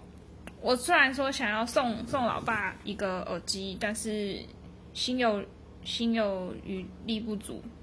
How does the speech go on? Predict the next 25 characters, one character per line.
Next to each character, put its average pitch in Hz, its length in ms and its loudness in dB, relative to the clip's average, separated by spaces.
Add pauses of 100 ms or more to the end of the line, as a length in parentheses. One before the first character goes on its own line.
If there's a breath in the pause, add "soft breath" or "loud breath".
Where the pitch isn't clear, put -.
(180)
因 220 100 0
为 220 100 0
我 202 160 0
真 220 140 0
的 226 60 2
没 214 100 0
有 196 120 0
多 190 220 -2
余 185 100 -2
的 - 180 -6
钱。 - 200 -8 (760 loud breath)
然 202 100 0
后 214 100 6
我 202 100 4
就， 214 440 4 (320)
所 - 160 2
以 254 40 8
我 240 100 8
就 233 140 4
问 247 340 2 (400)
我 196 160 0
哥 202 220 0
他 208 220 -4
们 196 200 -6 (180)
说 214 380 -4